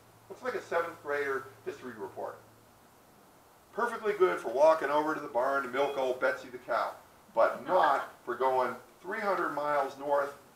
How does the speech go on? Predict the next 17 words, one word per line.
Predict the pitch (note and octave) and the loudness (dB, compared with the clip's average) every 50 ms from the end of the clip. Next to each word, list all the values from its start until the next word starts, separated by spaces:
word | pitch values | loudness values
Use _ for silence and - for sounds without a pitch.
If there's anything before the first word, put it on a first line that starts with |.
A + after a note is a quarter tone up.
| - - - | -20 -18 -14
through | D3+ E3+ | -14 -12
the, | D#3 D#3 - - - | -10 -10 -12 -12 -12
through | D#3+ D#3 | -12 -10
the | D3+ | -8
wilderness | C#3 C3 C#3+ D3 D3 C#3 C3+ B2+ B2 B2 - - - - - - - - - - - | -4 -2 0 0 0 -2 -6 -6 -8 -8 -10 -12 -20 -20 -20 -20 -20 -20 -20 -20 -18
to | - B2 | -16 -12
Quebec | - C#3 C3 C#3 C3 C3 - | -8 -4 0 0 0 0 -2
City, | - - C#3 C3 B2+ A#2 G#2+ - - - - - - - | -6 -8 -6 -4 -4 -4 -6 -8 -18 -20 -20 -20 -12 -6
or | - A#2+ A#2+ - - - - | -4 -4 -4 -6 -10 -12 -6
come | D#3 E3+ D#3+ C#3+ | -6 -4 -2 0
down | D3 C#3 C3 - | 0 0 0 0
from | - F#3+ A3 B3+ C4 A#3 - - - - | -2 -2 -2 -2 -2 -4 -6 -14 -14 -10
Three | E3+ D#3+ D3+ | -6 -6 -4
Rivers | C3+ C3+ C3 B2 B2 A2 A#2 | -2 -2 0 0 0 -2 -2
or | A2+ | -6
Quebec | G#2 - A2+ A#2 A2+ - | -10 -6 -4 -2 -2 -4
City, | - - A#2+ A#2 A#2 | -4 -8 -8 -8 -8